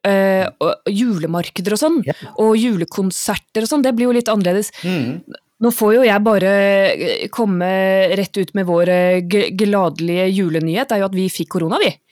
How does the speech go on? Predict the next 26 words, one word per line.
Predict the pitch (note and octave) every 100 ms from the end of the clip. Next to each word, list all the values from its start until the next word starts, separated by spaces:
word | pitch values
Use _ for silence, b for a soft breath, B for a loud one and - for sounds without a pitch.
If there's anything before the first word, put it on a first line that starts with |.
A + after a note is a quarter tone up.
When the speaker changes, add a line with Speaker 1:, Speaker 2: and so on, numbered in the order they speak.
| b
Speaker 2:
Å | C#3 F#3+
ja. | E3+ - _ _ _ _ _ _ _ _ _ -
Er, | C#3 -
Speaker 1:
Ja, | F#3+
ja. | C#4+ F#4 F3+
Speaker 2:
er |
det | D3+
en | C#3+
gl- | C3+
Speaker 1:
Jeg | A#3
har | C4 A#3
jo |
barn | A3+ G#3+ G3
i | A#3
skolen | A#3 - A#3 F#3 G3
her. | D#4 - b b
Det | C4
var | A#3+
jo | A3
i | A#3
nyhetene | A#3 F3+ E3+ E3+ G3+
til | G3+ G#3
og |
med, | B3
liksom, | C4 A#3 A#3
eh, | A#3 A#3